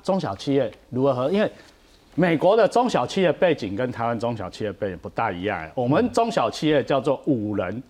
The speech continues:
五个人，甚至一个人就叫中小企业。美国中小企业的五百个人以下叫中小企业，五百个人。那我们五百个人已经算是大企业啦。哦，那在这样子规模不同的状况下，能合作吗？我说当然能啊。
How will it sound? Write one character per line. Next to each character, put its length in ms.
五 180
个 160
人， 260
甚 220
至 160
一 80
个 180
人 200
就 100
叫 180
中 220
小 100
企 140
业。 80
美 200
国 160
中 220
小 160
企 160
业 100
的 200
五 180
百 220
个 100
人 260
以 120
下 240
叫 120
中 240
小 200
企 100
业， 100
五 80
百 240
个 100
人。 100
那 180
我 100
们 160
五 140
百 220
个 100
人 160
已 40
经 120
算 200
是 100
大 220
企 240
业 100
啦。 180
哦， 180
那 180
在 240
这 180
样 160
子 140
规 280
模 220
不 200
同 420
的 100
状 200
况 180
下， 260
能 280
合 220
作 200
吗？ 300
我 80
说 160
当 200
然 200
能 180
啊。 140